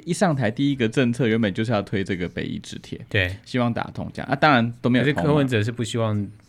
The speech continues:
Speaker 2: 穿过翡翠水库啊。
Speaker 1: 诶，其实没有人说我希望穿越翡翠水库，
Speaker 2: <laughs>
Speaker 1: 没有人敢这样，因为大家知道那个水源是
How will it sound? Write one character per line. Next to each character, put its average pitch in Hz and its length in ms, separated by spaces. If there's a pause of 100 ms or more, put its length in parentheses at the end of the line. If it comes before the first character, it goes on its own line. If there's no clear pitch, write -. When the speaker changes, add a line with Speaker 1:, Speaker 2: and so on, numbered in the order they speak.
Speaker 2:
穿 104 260
过 92 320
翡 95 140
翠 101 160
水 87 160
库 - 200
啊。 82 120 (280)
Speaker 1:
诶， 113 520 (260)
其 - 140
实 151 120
没 147 80
有 147 120
人 95 120
说 117 160
我 90 100
希 - 160
望 101 140
穿 110 160
越 107 80
翡 104 180
翠 113 160
水 117 220
库， 117 340
Speaker 2:
<laughs> - 60
Speaker 1:
没 123 80
有 139 100
人 110 180
敢 95 220
这 107 80
样， 101 80
因 113 60
为 123 60
大 127 80
家 127 60
知 120 60
道 120 120
那 117 120
个 107 80
水 80 280
源 85 260
是 - 140